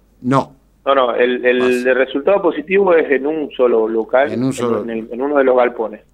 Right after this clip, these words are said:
Speaker 1: Está
Speaker 2: En
Speaker 1: bien.
Speaker 2: el resto no había ningún elemento,
Speaker 1: Correcto.
Speaker 2: eh, que interesara.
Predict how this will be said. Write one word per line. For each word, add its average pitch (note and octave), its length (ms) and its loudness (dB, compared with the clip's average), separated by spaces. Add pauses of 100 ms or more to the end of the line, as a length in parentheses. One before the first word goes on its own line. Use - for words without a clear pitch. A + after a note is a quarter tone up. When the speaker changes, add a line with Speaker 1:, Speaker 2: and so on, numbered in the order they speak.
(220)
Speaker 1:
Está A2 160 -10
Speaker 2:
En A2 60 -4
Speaker 1:
bien. C3+ 100 2
Speaker 2:
el C3 60 0
resto C#3 1120 0
no A#2+ 140 -2
había B2+ 320 2
ningún A#2+ 280 -6
elemento, A#2 560 -6
Speaker 1:
Correcto. - 360 -8 (960)
Speaker 2:
eh, - 400 -8
que A2+ 260 0
interesara. A2 760 -2